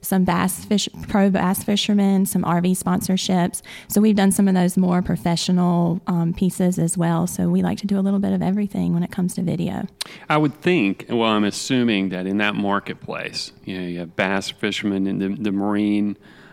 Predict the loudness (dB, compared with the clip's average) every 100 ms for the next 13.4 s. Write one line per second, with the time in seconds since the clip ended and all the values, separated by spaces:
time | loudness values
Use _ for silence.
0 | -20 -10 -8 -6 -6 -4 -4 -2 -2 0
1 | 0 0 0 -4 -6 -6 -8 -6 -4 -2
2 | -4 -4 -4 -6 -10 -12 -10 -4 -2 -2
3 | 0 0 0 -4 -8 -8 -8 -10 -12 -10
4 | -4 -2 -2 -2 -4 -4 -6 -8 -12 -14
5 | -10 -10 -6 -2 -2 -2 -2 -6 -10 -20
6 | -20 -14 -10 -10 -6 -4 -6 -6 -6 -4
7 | -6 -10 -18 -20 -20 -20 -20 -10 -8 -6
8 | -6 -8 -12 -16 -20 -20 _ -16 -8 -6
9 | 0 2 4 2 2 0 -2 -2 -2 -2
10 | -4 -6 -6 -6 -6 -8 -6 -4 -2 -4
11 | -6 -8 -10 -6 -6 -4 -6 -6 -8 -6
12 | -6 -4 -6 -6 -4 -4 -6 -8 -12 -10
13 | -8 -8 -10